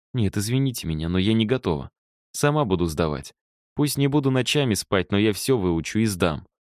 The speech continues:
«Хорошо», сказал я, и в моём голосе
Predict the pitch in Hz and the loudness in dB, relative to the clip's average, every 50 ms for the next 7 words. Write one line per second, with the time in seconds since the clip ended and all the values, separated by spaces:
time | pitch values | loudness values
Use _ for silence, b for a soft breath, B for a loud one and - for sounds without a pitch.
0 | _ _ _ _ _ _ _ _ _ - - 135 151 160 151 - - 190 147 104 | _ _ _ _ _ _ _ _ _ -6 -2 -2 0 0 -2 0 0 0 0 0
1 | - - 90 80 76 80 80 80 90 117 123 101 82 85 82 82 80 78 78 78 | 0 -2 -4 -2 -2 -2 -2 -2 -2 -2 -2 -2 -2 -2 -2 0 -2 -2 -2 -2
2 | 78 104 120 127 117 - - 110 98 | -2 0 0 -2 -2 -4 -6 -6 -8